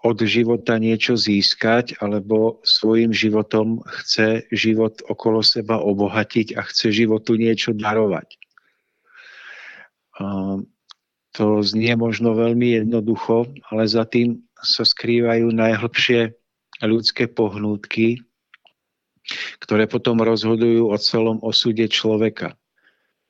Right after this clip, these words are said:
A pretože ak sa človek, e,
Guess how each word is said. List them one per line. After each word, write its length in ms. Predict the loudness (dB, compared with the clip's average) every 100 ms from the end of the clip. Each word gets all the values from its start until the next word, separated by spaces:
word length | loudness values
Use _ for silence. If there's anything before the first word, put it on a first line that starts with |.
| _
A 240 | -6 -4 -4
pretože 680 | -4 -6 -4 -2 0 0 0 -8 -20 _ _
ak 160 | -12 -10
sa 240 | -4 -2
človek, 560 | 0 2 2 0 -2 -10
e, 320 | -20 -10 -8